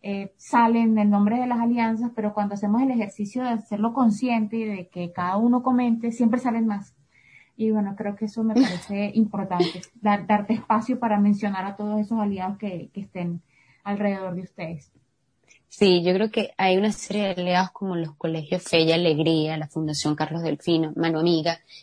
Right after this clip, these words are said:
Speaker 2: y la red de Sinergia y tanto fipan que nos ayudan a que todos estemos claros de los objetivos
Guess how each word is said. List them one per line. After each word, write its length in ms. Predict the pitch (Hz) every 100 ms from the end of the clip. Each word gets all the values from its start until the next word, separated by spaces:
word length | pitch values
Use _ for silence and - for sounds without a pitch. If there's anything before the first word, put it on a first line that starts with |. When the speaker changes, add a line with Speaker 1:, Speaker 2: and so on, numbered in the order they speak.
| -
Speaker 2:
y 80 | 214
la 160 | 196
red 240 | 190 190 185
de 120 | 214
Sinergia 680 | 214 208 185 175 160 175 190 -
y 100 | 170
tanto 280 | 165 165 160
fipan 440 | 175 - 165 180
que 120 | 208
nos 200 | 202 196
ayudan 580 | 175 180 226 185 165 165 - - -
a 140 | 185
que 120 | 180 185
todos 200 | 180 214
estemos 360 | 214 185 190
claros 280 | - 190 208
de 80 | 220
los 140 | 190
objetivos 720 | 175 160 175 151 202 180 170